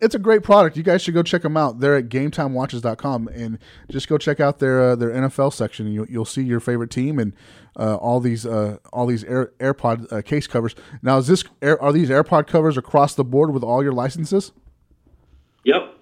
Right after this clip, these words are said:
Speaker 2: Yeah.
Speaker 1: Awesome.
Speaker 2: All, all the, all the leagues, N F L, M L B, N H L, and, uh, now M L S will, will have the, uh, AirPod cases. But the Apple bands,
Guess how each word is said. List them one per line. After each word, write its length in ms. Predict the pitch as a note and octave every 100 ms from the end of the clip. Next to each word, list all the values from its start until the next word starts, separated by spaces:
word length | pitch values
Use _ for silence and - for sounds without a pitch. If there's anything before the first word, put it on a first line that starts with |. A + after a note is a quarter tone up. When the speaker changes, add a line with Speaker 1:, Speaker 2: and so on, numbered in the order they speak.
| -
Speaker 2:
Yeah. 220 | G#2+ C#3+
Speaker 1:
Awesome. 260 | D3 - F#2
Speaker 2:
All, 180 | C3 C#3+
all 280 | G#2+ C3+ C#3+
the, 300 | C#3+ C#3+ C#3
all 160 | A#2 C3
the 120 | B2
leagues, 320 | B2 C#3+ B2+ G2+
N 100 | B2+
F 160 | B2+
L, 280 | D3+ D3 C#3
M 120 | G#2+
L 120 | C#3 A#2+
B, 540 | - D3 D3 C#3+ - _ _ _ -
N 140 | C#3
H 260 | C#3 C3 C3
L, 380 | C3+ C3+ C#3 C3
and, 320 | A2+ A2 A2+
uh, 300 | A2 G#2+ G#2+ G2+
now 480 | B2 C#3+ C3 A#2 - -
M 160 | B2
L 220 | A#2 A2
S 160 | B2 A2+ - A2+
will, 220 | B2 G#2+ F#2+ A2
will 240 | A#2+ A2+
have 240 | G#2 F#2+ F#2 -
the, 200 | G2 F#2
uh, 100 | G2
AirPod 580 | - A2 G#2+ G2 F#2 F#2
cases. 400 | F#2+ E2+ - E2 - - - _
But 120 | C3
the 80 | B2
Apple 320 | A#2+ C#3+ -
bands, 580 | G#2+ C#3 D#3 B2 G#2+ G2+